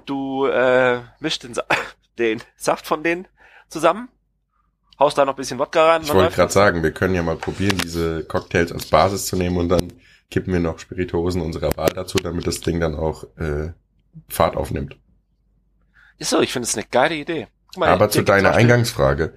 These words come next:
Speaker 1: Ja?
Speaker 2: Ähm, ich glaube, man, Antwort B war richtig. <laughs>
Speaker 1: Ähm, ehrlich gesagt, wir gucken, wir, wir kreuzen das einfach mal alles an,
Speaker 2: Also ich
Speaker 1: okay?
Speaker 2: glaub, C war halt schon wieder so moralisch, aber, also man darf ja trinken auf dem Fahrrad.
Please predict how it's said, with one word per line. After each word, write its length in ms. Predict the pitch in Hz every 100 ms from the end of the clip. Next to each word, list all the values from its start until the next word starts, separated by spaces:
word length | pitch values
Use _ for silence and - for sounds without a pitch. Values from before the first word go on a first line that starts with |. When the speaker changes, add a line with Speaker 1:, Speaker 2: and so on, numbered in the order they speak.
| -
Speaker 1:
Ja? 320 | 110 156 -
Speaker 2:
Ähm, 260 | 87 87 87
ich 120 | -
glaube, 300 | 87 90 92
man, 720 | 92 82 85 82 85 80 87 -
Antwort 340 | 90 90 85
B 180 | 87 92
war 140 | 76
richtig. 400 | 71 71 - - - 117 -
<laughs> 300 | 131 127 - - -
Speaker 1:
Ähm, 520 | 117 113 107 107 101 104 _ _
ehrlich 220 | - 113 -
gesagt, 320 | 160 170 -
wir 100 | 127
gucken, 300 | - - 117
wir, 100 | 117 _ _ _ _
wir 160 | - 131
kreuzen 440 | - - 151 -
das 180 | 170 -
einfach 280 | 139 - -
mal 140 | 131
alles 320 | - 139 147 -
an, 120 | 151
Speaker 2:
Also 120 | 92
ich 80 | 92
Speaker 1:
okay? 20 |
Speaker 2:
glaub, 260 | 95 92 -
C 240 | 98 95
war 120 | 92
halt 180 | 90 87
schon 240 | - 87 85
wieder 180 | 85 82
so 120 | 85
moralisch, 540 | 80 71 76 98 98
aber, 320 | - 80 -
also 140 | 92 85
man 160 | 85
darf 260 | 80 78 117
ja 80 | 110
trinken 480 | - 101 104 - 78
auf 100 | -
dem 120 | 78
Fahrrad. 480 | - 80 82 101